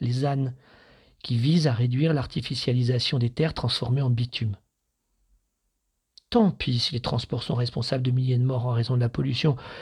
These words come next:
Tant pis si l'artificialisation des terres aggrave les risques d'inondation. Drill, baby, drill. Il faut laisser les entreprises du B T P faire ce qu'elles veulent, même si c'est au détriment de la nature et du patrimoine,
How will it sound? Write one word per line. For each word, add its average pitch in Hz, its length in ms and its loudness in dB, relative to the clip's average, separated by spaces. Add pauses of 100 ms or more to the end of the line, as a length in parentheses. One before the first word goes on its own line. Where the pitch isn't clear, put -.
(440)
Tant 226 200 6
pis 226 240 4
si 160 140 2
l'artificialisation 135 1000 0
des 135 140 0
terres 135 260 -2
aggrave 143 400 2
les 127 100 4
risques 120 280 0
d'inondation. 113 720 0 (1300)
Drill, 180 360 8
baby, 147 300 6
drill. 156 520 4 (520)
Il 175 160 2
faut 185 260 4
laisser 160 300 2
les 139 160 -2
entreprises 139 580 -2
du 127 80 -2
B 127 220 0
T 131 120 0
P 131 160 -2
faire 127 220 -4
ce - 100 -4
qu'elles 123 280 2
veulent, 117 340 0 (320)
même 175 160 6
si 175 160 0
c'est - 140 0
au 151 60 4
détriment 143 420 2
de 143 60 0
la 139 100 0
nature 135 340 -2
et 131 60 2
du 127 100 0
patrimoine, 120 600 0